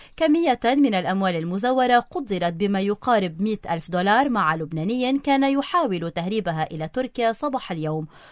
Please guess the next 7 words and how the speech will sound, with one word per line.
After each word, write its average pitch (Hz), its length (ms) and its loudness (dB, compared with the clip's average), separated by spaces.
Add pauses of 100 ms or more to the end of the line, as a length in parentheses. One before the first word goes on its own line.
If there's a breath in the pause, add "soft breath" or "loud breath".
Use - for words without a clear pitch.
(100)
وقد 196 340 0
أوقفته 196 600 -4
فصيلة 170 540 -4
الضابطة 170 460 -4
العدلية 233 640 0 (240 soft breath)
بناءً 233 480 0
لإشارة 180 640 -4